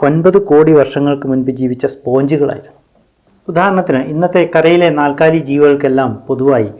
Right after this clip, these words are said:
മത്സ്യങ്ങളെ ഒരു പൊതു പൂർവികരായി എടുക്കുവാൻ സാധിക്കും. ഇനി രണ്ടു ജീവികൾ തമ്മിൽ വളരെ അടുപ്പമില്ലാത്ത ജീവികളാണെങ്കിൽ അവയുടെ പൊതു പൂർവികർ വളരെ കാലം മുൻപ് ജീവിച്ച് ഇരുന്നതായിരിക്കും. ഇനി പരിണാമ ചരിത്രത്തെ നമുക്ക് വേണമെങ്കിൽ ഒരു മര-, മരമായിട്ട് സങ്കല്പിക്കാം.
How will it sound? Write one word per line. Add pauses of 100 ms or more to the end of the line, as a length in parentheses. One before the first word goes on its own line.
(280)
മത്സ്യങ്ങളെ
ഒരു
പൊതു
പൂർവികരായി
എടുക്കുവാൻ
സാധിക്കും. (760)
ഇനി (220)
രണ്ടു
ജീവികൾ
തമ്മിൽ (120)
വളരെ (400)
അടുപ്പമില്ലാത്ത
ജീവികളാണെങ്കിൽ (440)
അവയുടെ
പൊതു
പൂർവികർ
വളരെ
കാലം
മുൻപ്
ജീവിച്ച് (300)
ഇരുന്നതായിരിക്കും. (320)
ഇനി
പരിണാമ
ചരിത്രത്തെ (180)
നമുക്ക്
വേണമെങ്കിൽ
ഒരു
മര-,
മരമായിട്ട്
സങ്കല്പിക്കാം.